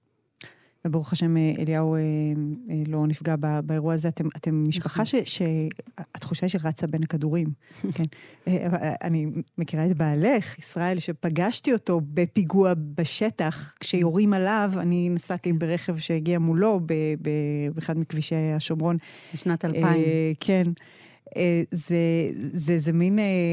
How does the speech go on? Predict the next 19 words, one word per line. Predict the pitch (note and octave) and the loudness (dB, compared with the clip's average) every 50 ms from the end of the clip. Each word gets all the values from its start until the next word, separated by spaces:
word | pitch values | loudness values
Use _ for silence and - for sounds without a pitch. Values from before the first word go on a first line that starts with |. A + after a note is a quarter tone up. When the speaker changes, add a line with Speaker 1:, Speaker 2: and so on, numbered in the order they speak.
| E3+ E3+ D#3+ D#3+ | 2 2 2 2
Speaker 1:
מה, | F3 F3+ F3+ E3+ | 2 2 2 2
משפחה | E3 E3 D#3+ - - E3 C#3 - F3+ | 4 4 2 2 0 -4 -2 0 0
שנבחרת | F#3 - G#3 F#3 D#3+ D3+ D3 - F#3+ G3 G3+ A3+ A#3 - - - A3 G3 G3+ | 2 4 2 2 2 0 0 2 2 2 4 2 0 0 -2 -4 -2 0 2
ל-, | G#3 A3 G#3+ G#3+ G#3 G#3+ G3+ | 2 4 4 4 2 2 2
ל-, | G3 G#3 G3+ F#3 F#3+ | 2 2 2 2 0
הפיגועים | F3+ - - E3 F#3 F#3 G3 | 0 0 2 2 4 4 4
נופלים | F#3+ D#3+ - - F#3 F#3+ G3 G3+ | 4 2 2 0 2 4 4 4
עליכם, | F3+ E3+ - - - A3 A3+ B3 B3+ B3+ | 4 2 -2 -2 -2 0 2 4 4 2
או | - - B3 | 2 2 2
בגלל | G#3+ G3+ G#3+ F3+ G3 G3+ G3+ G3+ | 2 2 0 2 2 2 0 0
שאתם | G3+ - G#3 F#3+ - G#3 G3 F#3 | 0 -2 -2 0 0 0 0 2
בחרתם | F3 - - - F3+ G3+ A3 A3+ - C4 B3+ B3 | 0 0 0 0 2 2 2 2 2 2 4 4
לגור | A#3 G#3 A3 A#3+ B3 A#3+ A3 A3 G3+ G3+ G3 F#3+ | 4 4 4 4 4 4 2 0 -2 -2 -2 0
ב-, | G3+ G3 G3 F#3+ | 0 0 2 2
באזורי | G3+ G3+ G3+ F#3+ G3+ G3 G3 G#3 | 2 2 4 4 2 2 4 2
העימות | G#3 G#3 G3+ G3 G3 G3+ G3+ G#3 G3+ - - | 2 4 4 4 4 4 4 2 2 0 -4
קרוב | - - F#3+ F3 F#3 F#3+ F3+ | -4 -2 0 2 2 2 2
יותר | F#3+ - G#3 F#3+ | 0 -2 -2 -2
לגבולות? | F3+ F#3 F3 E3+ E3+ F3+ F#3 G#3 A#3+ A#3+ - _ - | 0 0 0 0 0 0 2 2 0 -2 -4 _ -20